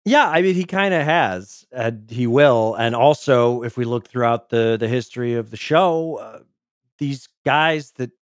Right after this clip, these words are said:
kind of insert themselves as, as interlopers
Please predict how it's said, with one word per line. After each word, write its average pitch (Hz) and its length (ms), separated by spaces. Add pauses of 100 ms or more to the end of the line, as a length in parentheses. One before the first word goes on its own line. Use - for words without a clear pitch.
kind 135 220
of 123 220
insert 147 440
themselves 139 640
as, 117 280
as 123 160
interlopers 139 920